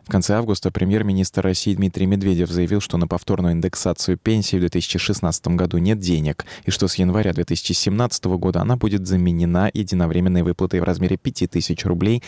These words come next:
на человека. Российские чиновники подчеркивали, что эта выплата должна была компенсировать сумму, которую российские пенсионеры могли бы получить в случае второй индексации.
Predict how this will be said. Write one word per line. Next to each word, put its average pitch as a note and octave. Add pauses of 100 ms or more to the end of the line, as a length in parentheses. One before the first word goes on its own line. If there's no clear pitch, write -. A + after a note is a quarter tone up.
(160)
на G#2
человека. F2+ (340)
Российские G#2+
чиновники F2+
подчеркивали, F#2
что -
эта G2
выплата G#2
должна F2+
была F#2
компенсировать F2
сумму, B2
которую F2+
российские -
пенсионеры F2 (200)
могли A2
бы F#2+
получить F#2+
в -
случае F2+
второй F2+
индексации. E2+